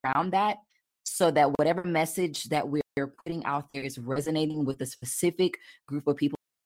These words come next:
we're, we're, we're called to engage with, so that they come back for more and they actually buy into what it is that we're wanting to, to, to share or that we're wanting to sell to them.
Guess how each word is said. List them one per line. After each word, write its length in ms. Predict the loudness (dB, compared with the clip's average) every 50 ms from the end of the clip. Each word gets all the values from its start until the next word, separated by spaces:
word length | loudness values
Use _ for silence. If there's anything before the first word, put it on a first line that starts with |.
| -10 _ -2
we're, 200 | -2 -2 -2 -2
we're, 240 | -2 -2 -2 -2 -2 -4
we're 100 | -6 -8
called 360 | -6 0 2 4 4 4 4
to 100 | 2 -2
engage 440 | 0 0 -2 0 0 -2 -2 0 0
with, 220 | -2 -2 -2 -4 -6 _ _ _ -20 -20 -16 -8
so 160 | -2 2 4 6
that 160 | 6 6 4
they 140 | 4 2 2
come 260 | 4 4 6 6 6
back 240 | 6 4 4 2 2
for 100 | 2 2
more 280 | 4 6 8 8 8
and 100 | 6 6
they 80 | 4 4
actually 500 | 4 4 2 2 0 0 0 2 0 0
buy 280 | 2 2 4 4 4
into 400 | 2 2 2 0 0 0 0 0
what 160 | 2 4 4 4
it 100 | 4 4
is 120 | 2 2
that 140 | 0 -2 -6 -6 -6
we're 160 | -4 -2 -2
wanting 320 | 2 2 2 2 0 -2 -6
to, 180 | -4 -6 -6 -4 -4
to, 160 | -4 -4 -4
to 180 | -4 -4 -4 -4
share 540 | -2 0 -2 -2 -2 0 -2 -4 -4 -4 _ _ -20 -20 _ _ 2
or 260 | 4 6 6 6 6
that 160 | 4 4 2 4
we're 140 | 2 0 0
wanting 240 | -2 -2 -4 -4 -6
to 100 | -8 -6
sell 260 | -4 -2 0 0 -2
to 220 | -4 -6 -8 -8
them. 240 | -8 -8 -14 -14 -16